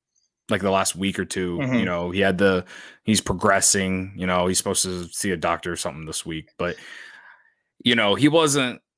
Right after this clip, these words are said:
Speaker 1: there were, there were times, you know, we were talking,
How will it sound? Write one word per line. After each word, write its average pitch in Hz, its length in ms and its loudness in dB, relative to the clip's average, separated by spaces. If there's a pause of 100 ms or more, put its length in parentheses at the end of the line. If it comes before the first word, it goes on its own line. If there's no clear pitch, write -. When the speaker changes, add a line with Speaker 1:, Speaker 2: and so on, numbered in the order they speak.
Speaker 1:
there 160 180 6
were, 160 160 4 (340)
there 185 140 6
were 180 80 6
times, 139 440 2
you 143 140 0
know, 131 80 2
we 143 140 2
were 143 80 2
talking, 123 440 2